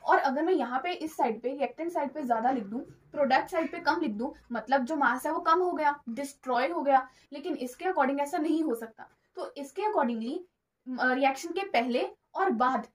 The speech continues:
number of atoms और molecules same रहने चाहिए, mass सेम रहना चाहिए, तो उसे balance करना जरूरी है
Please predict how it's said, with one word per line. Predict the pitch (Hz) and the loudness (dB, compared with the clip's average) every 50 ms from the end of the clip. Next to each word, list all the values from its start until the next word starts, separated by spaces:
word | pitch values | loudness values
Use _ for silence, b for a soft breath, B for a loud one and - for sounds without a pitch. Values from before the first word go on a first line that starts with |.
| _ _ 240 | _ _ -6
number | 247 240 240 226 311 330 | -2 -2 2 2 4 4
of | 370 381 381 - | 4 4 4 2
atoms | - 247 240 294 320 330 339 | -4 -2 -2 -2 0 2 2
और | 359 359 | 2 2
molecules | 277 240 220 226 220 - 294 339 370 359 - b b b | 2 0 0 -2 -4 -4 -4 -4 -4 -4 -6 b b b
same | - - - - 359 339 381 392 392 | -20 -14 -8 -6 -2 0 2 4 4
रहने | 330 320 330 269 269 262 | 4 4 4 4 2 2
चाहिए, | 262 247 220 233 226 233 294 381 - - 262 | 0 -2 -4 -4 -4 -6 -6 -8 -8 -6 -4
mass | 247 240 233 226 277 311 | -2 0 2 2 2 0
सेम | - - - - - - 339 330 359 381 359 | -2 -10 -18 -20 -14 -8 -2 0 2 2 2
रहना | 339 302 285 254 247 233 | 2 2 2 2 0 0
चाहिए, | - 233 226 208 220 - b b b b b - | 0 -2 -4 -4 -8 -14 b b b b b -8
तो | 370 | -8
उसे | - 320 311 - 381 370 | -6 -6 -2 0 2 4
balance | - 247 240 277 302 294 - | 4 2 2 2 -4 -4 -4
करना | 269 240 247 285 339 | -4 0 4 4 4
जरूरी | 349 254 240 247 240 233 233 226 277 330 | 4 4 0 0 0 0 -2 0 0 -2
है | 330 277 220 220 285 - | 0 0 -2 -2 -4 -6